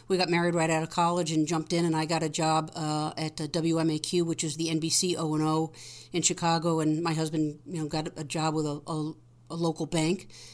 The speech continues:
and we sort of went off on our careers, and, uh, we were both twenty-two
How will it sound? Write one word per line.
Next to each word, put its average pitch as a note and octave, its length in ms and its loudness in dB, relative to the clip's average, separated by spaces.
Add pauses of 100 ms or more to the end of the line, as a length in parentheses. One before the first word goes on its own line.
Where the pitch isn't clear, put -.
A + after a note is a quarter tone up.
(100)
and F3+ 240 4
we G3 300 2
sort A#3 180 2
of D#3 120 -2
went F3 200 4
off F#3+ 200 4
on F#3 120 6
our F3 100 4
careers, F3 580 0
and, E3 440 2
uh, D#3+ 160 0
we D#3+ 120 -2
were D#3 60 -2
both E3+ 220 0
twenty-two F#3 680 2